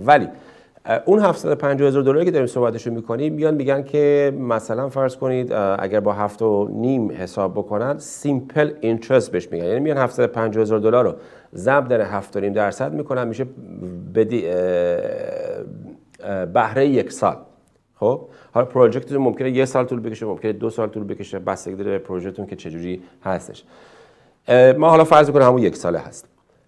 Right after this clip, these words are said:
ترم مورگیجتون معمولاً یک ساله بهتون می‌دن، معمولاً اوپن بعد از دو سه ماه، یا بعضیا میان می‌گن با پونزده روز نوتیس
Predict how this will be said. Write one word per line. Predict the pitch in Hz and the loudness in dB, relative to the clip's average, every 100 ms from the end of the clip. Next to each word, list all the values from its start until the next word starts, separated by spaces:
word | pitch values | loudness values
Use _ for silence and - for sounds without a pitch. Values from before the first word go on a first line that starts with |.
| _ | _
ترم | 160 185 196 185 | 4 4 4 4
مورگیجتون | 165 147 160 160 165 | 4 4 4 0 0
معمولاً | 151 131 139 | 0 0 0
یک | 143 123 - | 0 0 0
ساله | 120 117 | 0 2
بهتون | 131 131 131 | 0 -2 -4
می‌دن، | 123 123 117 - | -4 -2 -2 -2
معمولاً | 104 117 117 110 123 143 | 0 0 0 0 0 0
اوپن | 127 120 - 135 135 | 0 0 0 -2 0
بعد | 123 123 | 2 2
از | 131 110 | 0 0
دو | 113 | -4
سه | 104 123 | -2 -2
ماه، | 131 127 127 127 | 0 0 -2 -6
یا | 113 131 156 | 2 6 6
بعضیا | 135 135 139 143 143 | 6 2 2 2 2
میان | 143 139 | 2 0
می‌گن | 127 131 139 | 0 -2 -2
با | 127 123 117 | 2 2 2
پونزده | - - - 123 107 127 131 | -2 -8 -2 0 2 0 0
روز | 127 113 | -2 -2
نوتیس | 110 110 - 131 127 - | -2 -2 -2 -6 -6 -14